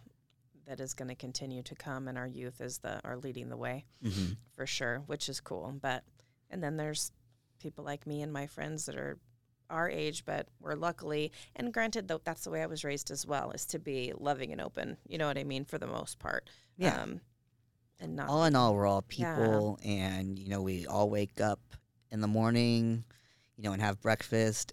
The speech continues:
Speaker 2: and
Speaker 1: <laughs>
Speaker 2: shower and pay bills and drive our cars to work and have
Speaker 1: Yeah.
Speaker 2: problems and,
Speaker 1: Everybody
Speaker 2: you know,
Speaker 1: has
Speaker 2: and
Speaker 1: problems.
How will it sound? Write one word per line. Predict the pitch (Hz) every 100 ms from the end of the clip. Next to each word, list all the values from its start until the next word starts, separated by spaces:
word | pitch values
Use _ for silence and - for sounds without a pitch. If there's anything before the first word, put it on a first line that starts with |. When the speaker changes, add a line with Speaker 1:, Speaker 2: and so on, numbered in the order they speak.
| -
Speaker 2:
and | 104 98 104
Speaker 1:
<laughs> |
Speaker 2:
shower | - 117 107 107 110 110
and | 107 98
pay | 101 110 104
bills | 104 107 107 104 104 104 -
and | 98 101
drive | 98
our | 98
cars | - 113 104 -
to | 110
work | 104 104 101 -
and | 98
have | 98 95
Speaker 1:
Yeah. |
Speaker 2:
problems | - 113 104 104 107 107 107 110
and, | 101 95 98 - -
Speaker 1:
Everybody | 170 170 165 151 131 131
Speaker 2:
you |
know, | 113 110 107
Speaker 1:
has |
Speaker 2:
and | 107
Speaker 1:
problems. | 101 131 - 120 -